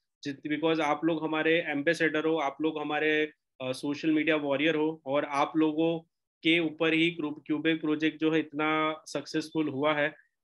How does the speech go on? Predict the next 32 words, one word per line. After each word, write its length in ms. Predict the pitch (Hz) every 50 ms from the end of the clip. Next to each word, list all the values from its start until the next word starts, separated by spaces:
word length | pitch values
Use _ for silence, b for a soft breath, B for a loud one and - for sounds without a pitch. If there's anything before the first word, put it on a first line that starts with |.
| _
और 200 | 135 135 139 135
definitely 520 | 143 139 139 - 160 160 156 160 156 160 156
आगे 240 | 143 139 135 151
भी 120 | 151 156 160
होगा। 300 | 156 151 147 147 156 156
तो 120 | 156 160
हम 100 | 160 156
चाहेंगे 420 | 160 - 143 139 147 156 156 160 156
कि 160 | 156 - 165
आप, 280 | 156 160 156 160 - -
और 140 | 151 147 147
जितने 360 | 135 143 139 - - 170 170
भी 120 | 165 170 170
हम 120 | 170 170
social 340 | 165 160 147 143 - - 156
media 240 | 156 160 156 156 156
पे 120 | 156 160
post, 580 | 160 160 - 151 156 156 160 160 156 - - - _ _
tweets 340 | 160 156 160 160 156 156
कर 160 | - - 147 147
रहे 180 | 143 156 156
हैं, 140 | 160 160 B B B B _ -
अपने 280 | 139 135 127 151 160 160
group 260 | 147 147 156 160 160 160 -
पे, 180 | 165 165 165 160
अपने 240 | 156 147 - 165
network 440 | 156 147 143 135 - 147 160 156 156 -
में 300 | 156 156 156 156 156 156 156 _
ये 80 | 156 151
सारी 280 | 151 151 147 143 156 151
चीजें 260 | 156 151 147 160 156
करिए। 360 | 156 151 139 139 147 156 156